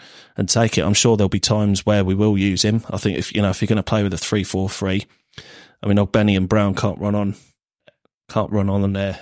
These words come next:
empty forever. And, and especially this month, I think he might feature a bit more this month 'cause we've got another six games coming up, and he's, he's gonna get his chance, and it's up to him how he takes it. Because I, I, I seriously think he'll,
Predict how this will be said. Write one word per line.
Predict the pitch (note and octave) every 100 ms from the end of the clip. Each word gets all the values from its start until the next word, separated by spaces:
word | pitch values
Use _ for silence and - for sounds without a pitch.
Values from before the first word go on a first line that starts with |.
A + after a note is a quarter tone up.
| -
empty | G#2 - -
forever. | - G#2+ G#2+ E2+ - _ _ _ _ _ _ _ _ -
And, | G#2 G2+ G2 -
and | -
especially | - - D3 -
this | G#2+ B2+
month, | A2 G#2+
I | A#2
think | - A2+
he |
might | G#2 G#2+ -
feature | A2 - G#2+
a |
bit | A2
more | F2+ G#2
this | A2+ -
month | F#2+ -
'cause | - G2+
we've | G2+
got | G#2 -
another | A2+ G#2
six | - - -
games | G#2+ G#2 G#2 G2 - _ _ _ _ _ _
coming | A2 G2+
up, | G#2 A2 -
and | G#2+ G#2+ G2 -
he's, | A2 - -
he's | A#2
gonna | G3+ B2
get | G2+
his | G2
chance, | - B2 G#2 A#2+ -
and | A#2
it's | -
up | A#2
to | -
him | B2 A2 G#2 - _ _
how | A2 G2+
he |
takes | - G#3 -
it. | - - _ _ _ _ _ _ _
Because | - G#2 G#2
I, | G#2+
I, | F2 F#2+ -
I | G#2+
seriously | - G#2 -
think | - F2+
he'll, | G#2 F#2